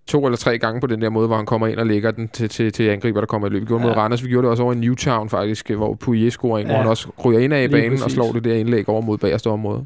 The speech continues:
Speaker 2: Og så er der et andet element i
Speaker 1: Han gjorde det
Speaker 2: vores
Speaker 1: faktisk også i Sønderjysk. Eller i Sludrøv lige, øh, i Vestjylland, da Santander scorede
Speaker 2: Ja,
Speaker 1: der.
Speaker 2: det er
Speaker 1: Det var også
Speaker 2: rigtigt.
Speaker 1: på samme måde.
Speaker 2: Og så er der et andet element, det er det her med, med kanter centralt, ikke? Altså, øh, mod Hobro, det er kant til kant, ikke?
Speaker 1: Mhm.
Speaker 2: Og, og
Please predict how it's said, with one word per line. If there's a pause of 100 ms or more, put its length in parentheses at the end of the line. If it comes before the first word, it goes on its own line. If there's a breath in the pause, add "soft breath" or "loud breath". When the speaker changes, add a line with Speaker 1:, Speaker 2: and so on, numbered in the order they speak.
(140)
Speaker 2:
Og
så
er
der
et
andet
element
i
Speaker 1:
Han
gjorde
det
Speaker 2:
vores
Speaker 1:
faktisk
også
i
Sønderjysk.
Eller
i
Sludrøv
lige,
øh,
i
Vestjylland,
da
Santander
scorede
Speaker 2:
Ja,
Speaker 1:
der.
Speaker 2:
det
er
Speaker 1:
Det
var
også
Speaker 2:
rigtigt.
Speaker 1:
på
samme
måde. (120)
Speaker 2:
Og
så
er
der
et
andet
element,
det
er
det
her
med,
med (680)
kanter
centralt,
ikke? (140)
Altså,
øh, (440)
mod
Hobro, (100)
det
er
kant
til
kant,
ikke?
Speaker 1:
Mhm.
Speaker 2:
Og,
og